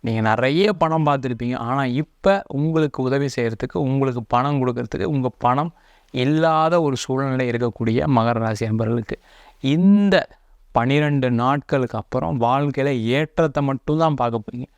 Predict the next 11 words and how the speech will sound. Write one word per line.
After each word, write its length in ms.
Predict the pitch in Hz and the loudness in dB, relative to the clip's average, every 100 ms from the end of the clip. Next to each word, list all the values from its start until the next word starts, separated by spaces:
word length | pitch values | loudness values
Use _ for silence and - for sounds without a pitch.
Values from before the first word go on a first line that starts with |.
| _ _ - | _ _ -4
இந்த 120 | 165 156 165 | -2 0 0
பன்னெண்டு 340 | 180 208 208 | 2 4 4
நாட்களை 300 | 196 170 196 151 | 2 0 0 2
என்னென்ன 320 | 147 160 135 - | 2 0 0 -2
பண்ணணும் 320 | 117 131 135 | -2 -2 -4
அப்படின்னா, 300 | 110 110 156 - _ _ _ | -4 -4 -6 -8 _ _ _
தெய்வ 520 | 117 127 160 190 185 | -2 0 2 2 2
வழிபாடு 500 | 160 127 120 113 110 139 107 | 2 0 2 0 2 0 -2
நிறைய 420 | 104 107 113 123 - | 0 0 2 0 2
பண்ணுங்க. 260 | 101 101 - - - _ _ _ _ _ - | 0 0 -4 -12 -18 _ _ _ _ _ -4
இந்த 240 | 127 135 | 0 0